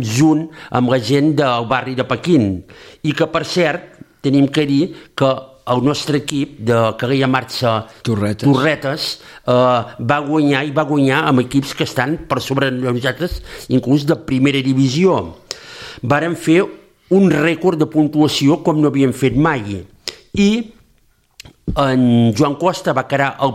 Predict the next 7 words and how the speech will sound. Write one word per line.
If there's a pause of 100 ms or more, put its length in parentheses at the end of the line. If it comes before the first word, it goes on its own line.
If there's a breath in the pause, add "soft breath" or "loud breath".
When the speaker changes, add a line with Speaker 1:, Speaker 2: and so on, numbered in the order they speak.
Speaker 1:
primer
individual
masculí (440 loud breath)
i
la
Carmen
Marès